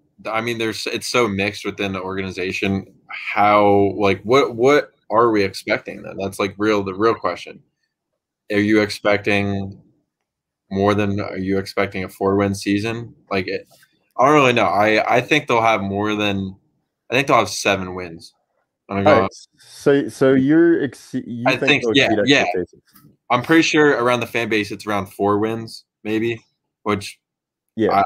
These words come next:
Speaker 1: I, I see us winning more than four games. I mean, we're not terrible, but
Speaker 2: Well
Speaker 1: we're, mm.
Speaker 2: <laughs> It really depends
Speaker 1: Oh,
Speaker 2: on
Speaker 1: yeah,
Speaker 2: number
Speaker 1: Jalen Hurts is gonna carry it. It's all right.
Speaker 2: It really depends on number one,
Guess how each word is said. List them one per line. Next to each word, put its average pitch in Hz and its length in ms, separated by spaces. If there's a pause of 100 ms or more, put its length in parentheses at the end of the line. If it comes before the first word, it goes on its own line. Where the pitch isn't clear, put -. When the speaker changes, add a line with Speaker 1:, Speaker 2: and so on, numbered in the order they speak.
(120)
Speaker 1:
I, 117 60
I - 20
see 131 220
us 107 100
winning 104 300
more 104 160
than 95 120
four 92 280
games. 90 360
I 90 120
mean, 90 260
we're 98 80
not 107 340
terrible, 98 640 (540)
but 98 300
Speaker 2:
Well 113 280 (1200)
Speaker 1:
we're, - 180 (260)
mm. 98 520 (400)
Speaker 2:
<laughs> - 240 (400)
It 131 120
really 151 300
depends 151 320
Speaker 1:
Oh, 156 60
Speaker 2:
on 156 80
Speaker 1:
yeah, 180 80
Speaker 2:
number 147 140
Speaker 1:
Jalen 151 200 (100)
Hurts 104 200
is 104 60
gonna 104 180
carry 95 320
it. 98 60
It's 98 100
all 92 140
right. - 120 (880)
Speaker 2:
It 110 140
really 120 400
depends 107 560
on 98 300
number 95 260
one, 110 240